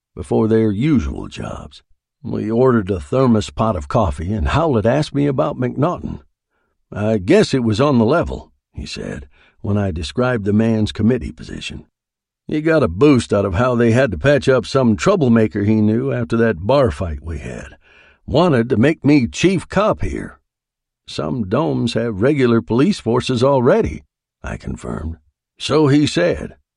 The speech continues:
Claimed a lot of police chiefs have been elected as mayors. Then he said that someday there will be a Martian assembly,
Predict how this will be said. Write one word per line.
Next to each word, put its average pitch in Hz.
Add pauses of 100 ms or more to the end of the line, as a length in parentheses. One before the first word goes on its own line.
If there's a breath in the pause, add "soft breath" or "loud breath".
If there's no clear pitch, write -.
(160)
Claimed 160
a 120
lot 165
of 117
police 139
chiefs 110
have 85
been 156
elected 147
as 117
mayors. 143 (440)
Then 135
he 113
said 104
that 85
someday 120
there 117
will 117
be 131
a 123
Martian 139
assembly, 117